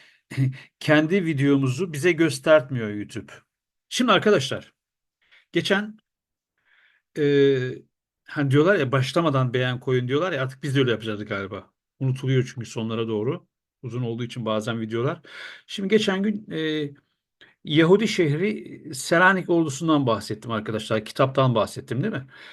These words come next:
Ee, şeyden, The Story of the Salonika Army kitabından bahsettim size.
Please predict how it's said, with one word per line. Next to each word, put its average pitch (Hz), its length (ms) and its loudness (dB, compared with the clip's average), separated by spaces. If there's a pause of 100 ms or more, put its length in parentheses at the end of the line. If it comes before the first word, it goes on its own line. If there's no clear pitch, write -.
(320)
Ee, 127 340 -4
şeyden, 127 540 2
The 139 80 -2
Story 202 360 4
of - 340 0
the 196 100 0
Salonika 185 720 2
Army 170 640 2
kitabından 135 540 -2
bahsettim 104 500 -8
size. 170 440 -4